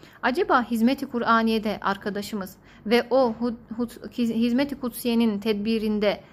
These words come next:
üstadımız ve ustabaşımız olan Said Nusi'nin yüzünden bizim gibi hak yolunda ona dost olan ehli haktan kim zarar görmüş?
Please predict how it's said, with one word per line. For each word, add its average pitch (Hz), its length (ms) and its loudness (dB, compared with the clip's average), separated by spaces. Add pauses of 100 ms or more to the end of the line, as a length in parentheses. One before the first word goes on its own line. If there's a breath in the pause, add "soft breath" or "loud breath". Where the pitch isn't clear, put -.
(160 loud breath)
üstadımız 220 640 0
ve 202 100 -2
ustabaşımız 240 600 -2
olan 202 180 -2
Said 233 300 -4
Nusi'nin 254 440 0
yüzünden 233 480 -2 (360 loud breath)
bizim 302 280 2
gibi 247 160 2
hak 254 300 0
yolunda 254 540 2
ona 226 320 0
dost 269 260 -2
olan 214 260 -2
ehli 247 260 -2
haktan 254 380 0 (160)
kim 349 160 -8
zarar 247 300 -2
görmüş? 185 440 -10